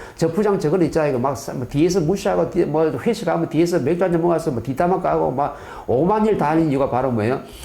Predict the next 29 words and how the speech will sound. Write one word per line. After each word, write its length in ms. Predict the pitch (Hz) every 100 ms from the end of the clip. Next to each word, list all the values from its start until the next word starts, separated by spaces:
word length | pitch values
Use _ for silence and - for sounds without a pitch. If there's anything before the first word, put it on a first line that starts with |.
| -
내가 180 | - 180
네 80 | 151
밑에 220 | 185 220
있기 180 | 175 160
싫다는 380 | 127 190 196 190
거거든. 420 | 127 92 90 87 87 - - - -
그럼 160 | 202
내가 260 | 151 160 190
지금 280 | 185 185 180
을인데 300 | 208 196 151
가-, 120 | 156
내 120 | 143
을을 260 | 147 190 185
갖다 180 | 151 123
인정을 300 | 165 170 127
안 100 | 92
한다 220 | 143 165
이 40 |
말이야. 220 | 120 101
그럼 120 | 104 196
너 100 | 196
절대 400 | 208 240 240 208
갑의 300 | 143 170 165
에너지를 260 | 156 151
받아 200 | 143 135 120
성장할 340 | 147 135 107
수가 220 | 117 110
없는 240 | 87 104 101
거예요. 180 | 92